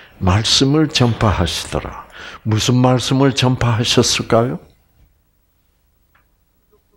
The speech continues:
그렇죠? 너희들이 생각하는 대로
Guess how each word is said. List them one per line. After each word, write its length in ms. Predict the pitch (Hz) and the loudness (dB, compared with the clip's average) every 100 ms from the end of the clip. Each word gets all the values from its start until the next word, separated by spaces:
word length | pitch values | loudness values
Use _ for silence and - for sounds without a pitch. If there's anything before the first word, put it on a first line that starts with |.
| _ _ _ - - _ _ _ | _ _ _ -20 -20 _ _ _
그렇죠? 640 | - 104 - - 175 190 - _ _ - - _ - - - _ - | -8 -6 -4 -2 -2 -4 -12 _ _ -20 -20 _ -16 -16 -16 _ -4
너희들이 560 | 110 117 107 110 110 | 2 2 4 2 2
생각하는 800 | 101 - 104 95 - 101 95 95 | 0 0 2 2 2 2 2 2
대로 340 | 95 113 160 | 2 2 0